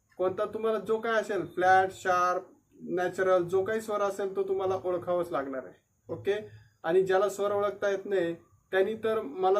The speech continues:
तरी वाटतं की त्याला अजूनपर्यंत सिलेक्ट केलेलाच नाहीये त्यांनी. ओके, ज्यांना स्वर ओळखता येत आहेत त्या मुलांना शंभर टक्के ते सिलेक्ट करतच आहेत. ओके, त्याच्यासाठी एवढं लक्षात ठेवा की वेळेवरती तुम्ही जे जागे होतात, भरती आली म्हणून प्रॅक्टिस करतात,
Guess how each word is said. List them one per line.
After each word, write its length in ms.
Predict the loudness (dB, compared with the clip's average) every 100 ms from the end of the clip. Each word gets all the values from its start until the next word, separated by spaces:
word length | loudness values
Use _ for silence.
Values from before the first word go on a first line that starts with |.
| 0
तरी 120 | 0
वाटतं 260 | -2 -2 -8
की 120 | -4
त्याला 220 | 0 2
अजूनपर्यंत 520 | 2 2 -2 -2 -2
सिलेक्ट 420 | -2 0 0 -2
केलेलाच 420 | -4 -2 -2 -4 -4
नाहीये 220 | -4 -4
त्यांनी. 360 | -8 -10 -14 -20 _ _ _ _ _ _ _ _ _ -10
ओके, 320 | -8 -4 -2 -4 -8 -2
ज्यांना 280 | 0 2 0
स्वर 260 | -2 0 2
ओळखता 420 | 2 0 0 0
येत 160 | 2
आहेत 160 | 0 0
त्या 180 | 0 0
मुलांना 360 | 0 0 -2 -4
शंभर 280 | -4 -4 -4
टक्के 240 | -4 -6
ते 120 | -8
सिलेक्ट 340 | -6 -4 -4 -2
करतच 420 | -2 0 -4 -4
आहेत. 200 | -4 -6 -10 _ -14
ओके, 300 | -4 0 0 -4 _ _ _ 0
त्याच्यासाठी 760 | 0 2 0 -2 -4 -8 -6 0
एवढं 260 | 2 2
लक्षात 300 | 0 -2 -6
ठेवा 300 | -2 0 0
की 160 | 0 0
वेळेवरती 560 | 2 2 2 -2 -4
तुम्ही 340 | -6 -6 -8 -6
जे 140 | -4
जागे 280 | 2 2 2
होतात, 400 | -2 2 2 2
भरती 400 | 0 -2 0 0
आली 240 | 2 2
म्हणून 280 | 0 -2 -6
प्रॅक्टिस 420 | -4 -4 -4 -6
करतात, 360 | -2 -2 -2